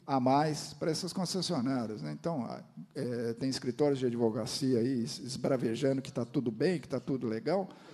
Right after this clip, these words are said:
É, fora esse pessoal pago, e muito bem pago, é, não tem ninguém, é, enxergando vantagem pro país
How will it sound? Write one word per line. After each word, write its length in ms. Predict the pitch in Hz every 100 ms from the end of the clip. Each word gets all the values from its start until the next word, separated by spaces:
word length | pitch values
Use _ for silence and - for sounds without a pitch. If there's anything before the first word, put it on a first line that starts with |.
| - - - - - - - _ -
É, 280 | 143 147 160
fora 400 | - 240 269 220
esse 160 | 175
pessoal 420 | - 151 165 135 131
pago, 580 | - 151 185 190 123 120 - -
e 120 | 156
muito 260 | 151 156 -
bem 160 | 127
pago, 540 | 135 160 190 151 123 123 - - _ _ -
é, 540 | 143 135 131 127 127
não 220 | 175 240 277
tem 180 | 226
ninguém, 640 | 226 269 226 175 190 233 240 - - - - _ _ _ _ -
é, 220 | 165 165
enxergando 800 | 208 240 - 202 143 147 165 180
vantagem 680 | 170 208 185 - 156 175 175
pro 180 | 185 190
país 600 | 185 156 139 170 170 -